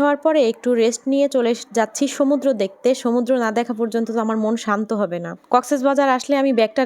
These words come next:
রেখেই সমুদ্র দেখতে চলে আসি সব সময়। আজকে একটু টায়ার্ড থাকার কারণে রেস্ট নিয়ে তারপরে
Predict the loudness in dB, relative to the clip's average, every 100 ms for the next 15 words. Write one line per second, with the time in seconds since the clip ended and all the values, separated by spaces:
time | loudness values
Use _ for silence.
0 | 0 0 0 0 0 0 0 0 0 -2
1 | 0 0 0 0 -2 -4 -4 -4 -6 -2
2 | -2 -2 -2 0 0 -2 -2 -4 -2 0
3 | 0 0 -2 -4 -4 -2 -2 0 0 0
4 | -2 -2 0 0 2 -2 -2 -2 -2